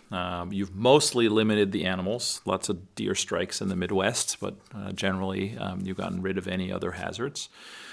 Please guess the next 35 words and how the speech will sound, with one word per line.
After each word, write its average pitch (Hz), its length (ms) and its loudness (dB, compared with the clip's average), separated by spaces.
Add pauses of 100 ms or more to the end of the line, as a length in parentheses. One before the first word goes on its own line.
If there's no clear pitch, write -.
(120)
We've 110 140 2
made 110 180 6
it 110 120 6
a 107 80 2
nice 104 260 4
smooth 110 320 2
road 104 400 4
with 101 160 -4
nice 98 320 -2
even 95 260 -2
gradients, 90 640 -2
and 101 160 0
you've 101 140 0
got 104 160 4
clear 127 260 6
lane 110 240 4
markings. 107 640 0
And 104 120 -4
as 98 100 0
long 120 180 4
as 107 160 2
you 117 60 0
stay 113 280 6
in 139 200 2
your 131 160 8
lane 120 340 6
and 110 120 4
don't 110 220 2
hit 123 140 0
the 113 80 0
guy 107 160 2
in 101 100 -2
front 131 220 4
of 135 100 2
you, 196 220 4